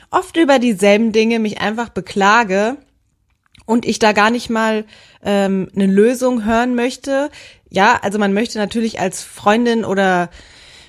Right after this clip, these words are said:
Familienmitglied demjenigen eine Lösung nennen und das Problem lösen. Und es gibt aber keine <laughs> Lösung für das Problem, weil der andere sich,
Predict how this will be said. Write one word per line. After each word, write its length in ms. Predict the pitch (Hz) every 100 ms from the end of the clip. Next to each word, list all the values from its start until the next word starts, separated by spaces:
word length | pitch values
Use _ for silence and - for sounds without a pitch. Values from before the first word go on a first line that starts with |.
| _
Familienmitglied 1200 | - 240 233 254 240 240 233 - 233 233 - -
demjenigen 480 | 214 208 214 208 202
eine 300 | 190 196 190
Lösung 640 | - 185 208 220 233 233
nennen 260 | 233 247 196
und 160 | 214
das 200 | 190 -
Problem 680 | - - 196 185 196 185 165 _ _ -
lösen. 600 | 185 196 196 196 226 247
Und 220 | - 196
es 160 | 165 -
gibt 240 | 349 -
aber 220 | 190 190
keine 340 | 190 208 233 247
<laughs> 0 |
Lösung 420 | 254 240 226 240
für 140 | 226
das 180 | 214 220
Problem, 540 | - 214 202 240 269 180
weil 160 | 185
der 140 | 190 -
andere 400 | 190 208 202 202
sich, 300 | 208 202